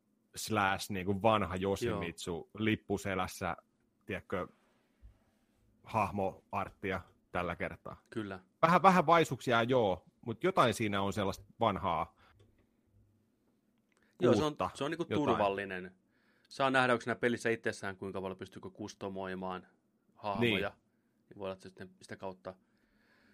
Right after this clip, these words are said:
Speaker 2: Me voitais joskus ränkätä parhaat Yoshimitsut. Top kymppi Yoshimitsut. Kyllä varmaan kymmenestä pelistä löytyy jo Yoshimitsu vuosien varrella.
Speaker 1: Juu, löytyy, löytyy. Kato, tuo oli kumminkin jossain niinku Street Fighter X Tekkenissä on ollut ja
Speaker 2: Mm.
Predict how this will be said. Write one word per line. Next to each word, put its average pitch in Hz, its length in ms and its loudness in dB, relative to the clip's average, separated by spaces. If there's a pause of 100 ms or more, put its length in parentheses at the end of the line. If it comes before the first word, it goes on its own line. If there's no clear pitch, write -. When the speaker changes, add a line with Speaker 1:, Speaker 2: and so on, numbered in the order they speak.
(180)
Speaker 2:
Me 151 60 -12
voitais 147 200 -8
joskus - 300 -14
ränkätä 127 520 0 (100)
parhaat 120 440 -2
Yoshimitsut. - 760 -6 (380)
Top - 240 -4
kymppi 107 340 -2
Yoshimitsut. 95 480 -8
Kyllä - 180 -4
varmaan 123 260 0
kymmenestä 113 380 -4
pelistä 95 320 -6
löytyy 92 320 -4
jo 90 140 -6 (100)
Yoshimitsu 92 420 -14
vuosien 87 320 -12
varrella. 104 220 0
Speaker 1:
Juu, 120 280 4
löytyy, 110 380 0
löytyy. 92 400 -2 (320)
Kato, 113 160 2
tuo 120 180 4
oli 117 140 4
kumminkin 117 420 -2
jossain 98 420 0
niinku 90 280 -4
Street 98 340 -4
Fighter 90 300 -4 (140)
X - 120 -14
Tekkenissä 82 680 -8
on 78 100 -8
ollut 78 320 -8
ja 78 200 -6
Speaker 2:
Mm. 104 260 -8